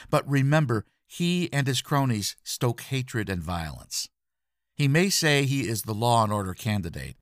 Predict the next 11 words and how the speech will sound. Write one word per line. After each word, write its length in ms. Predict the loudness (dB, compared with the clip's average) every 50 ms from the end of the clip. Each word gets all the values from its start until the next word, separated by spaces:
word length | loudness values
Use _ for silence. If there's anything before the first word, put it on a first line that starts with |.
| _ _
but 140 | -6 -4 -2
he 100 | -2 0
wants 380 | 0 2 4 4 4 2 0 -4
chaos 640 | -4 -2 0 2 2 2 0 0 -2 -4 -4 -6 -8 _ _ _ _ _ _ _
so 160 | -4 -2 0
he 140 | 0 0 0
can 160 | 0 0 -2
pretend 440 | -4 -4 -6 -2 0 2 2 2 0
to 80 | -2 -2
provide 400 | -2 -2 2 2 2 2 2 0
security. 640 | -4 -6 -2 0 2 4 4 4 4 2 0 -6